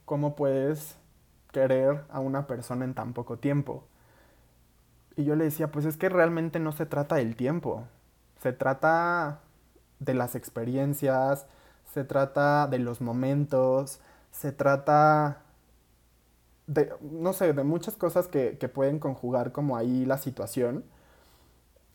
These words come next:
Y hoy por hoy, o sea, creo que también e-, esa situación, o sea, de, de tener que ponerle un tiempo a las cosas y tenerle que,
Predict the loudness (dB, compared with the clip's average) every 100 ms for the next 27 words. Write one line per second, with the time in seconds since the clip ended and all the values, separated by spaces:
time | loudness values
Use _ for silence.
0 | 2 4 6 8 10 10 8 6 2 2
1 | -2 _ _ _ _ _ 0 0 4 6
2 | 6 6 0 0 0 -2 -4 -6 -2 -2
3 | -2 -4 -6 -8 -6 -4 -4 -6 -8 -10
4 | -10 -6 -6 -6 -10 -16 _ _ -10 -10
5 | -10 -6 -2 -2 -4 -6 -4 -2 0 0
6 | 0 0 -2 0 4 4 2 -4 -2 -2
7 | 0 -2 -2 -6 -4 -2 -2 -2 0 2
8 | 2 0